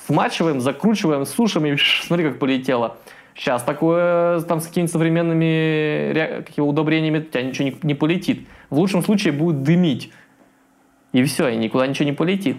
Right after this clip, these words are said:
Потому что в обществе есть большой страх перед химией. Потому что мало ли какой-нибудь умник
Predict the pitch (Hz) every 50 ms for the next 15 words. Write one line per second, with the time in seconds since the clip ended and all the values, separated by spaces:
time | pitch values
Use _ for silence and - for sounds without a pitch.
0 | - - - - 131 - 135 143 143 - - 147 131 127 127 175 233 - 277 -
1 | - 151 131 208 220 196 151 135 123 - - 208 - - 180 170 - 196 190 190
2 | 190 - - 180 156 135 120 110 - - - - - 123 127 123 - - 123 123
3 | - - - - - 147 156 156 147 135 127 127 127 123 143 135 131 123 120 117
4 | - 208 262 285 269 190 -